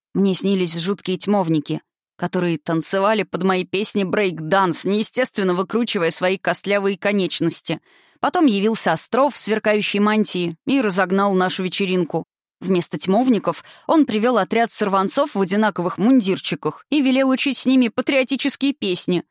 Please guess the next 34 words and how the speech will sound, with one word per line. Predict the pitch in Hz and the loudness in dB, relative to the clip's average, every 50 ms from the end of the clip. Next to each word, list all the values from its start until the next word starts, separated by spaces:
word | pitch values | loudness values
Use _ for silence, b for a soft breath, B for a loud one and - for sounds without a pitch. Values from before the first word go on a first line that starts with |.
| _ _ - | _ _ -2
во | 202 214 | -2 0
славу | - - 214 202 202 190 190 | 0 2 2 2 2 2 0
Жизнелюба | 175 202 175 180 202 202 196 233 269 233 214 202 | 0 0 0 2 2 2 4 4 2 2 2 2
и | 196 180 | 0 0
короля | - 208 196 196 196 202 196 | 0 0 0 2 2 2 0
Сигизмунда. | - - 214 190 196 185 180 190 185 180 175 170 165 165 156 _ _ _ _ _ _ _ _ _ | -2 -2 -2 -2 -2 0 2 2 2 4 2 2 0 -2 -4 _ _ _ _ _ _ _ _ _
Я | - 175 196 190 | -4 -2 0 0
озиралась | 180 - 190 190 185 185 185 - - | 0 0 0 2 2 2 2 0 -2
по | - | -8
сторонам, | 175 - - 190 190 190 196 190 185 160 | -8 -4 -2 0 2 2 4 2 2 0
пытаясь | - 170 - 185 180 - | -2 -2 -2 -2 -2 -2
понять, | - 196 196 208 196 175 160 - - b b b b b - | -2 0 0 2 0 0 -2 -4 -10 b b b b b -6
куда | - 208 190 196 202 | -4 -2 0 0 0
бежать | 196 180 196 190 175 214 214 208 - - | 0 0 -2 0 0 0 0 0 -2 -4
и | 160 | -6
прятаться, | 147 - 196 208 233 233 - 180 - - - 165 - _ _ _ _ _ - | -4 -2 0 0 0 0 -2 -6 -6 -6 -6 -6 -6 _ _ _ _ _ -6
как | - 269 208 | -4 -4 -2
вдруг | 202 185 254 240 - | -2 -2 -2 -2 -2
появился | - 202 190 175 185 190 - - 190 | 0 0 0 0 0 -2 -2 -2 -2
Янис. | 170 175 175 175 170 160 156 - - _ _ _ _ _ _ _ - | 0 2 2 2 2 0 -2 -6 -10 _ _ _ _ _ _ _ -2
Он | - 285 269 | 0 0 0
прогнал | - - 190 175 180 196 202 202 | 0 -2 -2 0 0 0 2 0
Верховного | 190 180 180 165 - 220 220 214 196 175 175 175 | 0 -2 -4 -2 -2 0 2 2 2 2 0 0
вместе | 160 180 185 180 - - 185 | 0 0 -2 -2 -4 -6 -6
с | - - | -4 -4
его | 185 170 175 | -2 0 0
отрядом, | 170 165 - 202 214 226 202 202 185 175 - _ _ _ _ _ - | -2 0 0 0 0 0 0 -2 -4 -4 -8 _ _ _ _ _ -2
резко | 208 233 262 - - - 190 | 0 0 0 0 -2 -4 -4
притянул | - 202 196 - 202 202 208 220 220 | -2 -2 -2 0 2 2 4 4 4
меня | 208 196 190 190 185 | 4 4 2 0 -2
к | - | -4
себе | - - 190 175 175 220 233 226 208 | -6 -6 -4 -2 0 0 2 2 0
и | 190 202 214 214 190 b b b b b _ _ - | 0 0 0 0 -2 b b b b b _ _ -8
поцеловал. | - - - - 208 202 202 190 185 165 156 156 | -8 -6 -4 -2 0 0 0 0 0 -2 -2 -4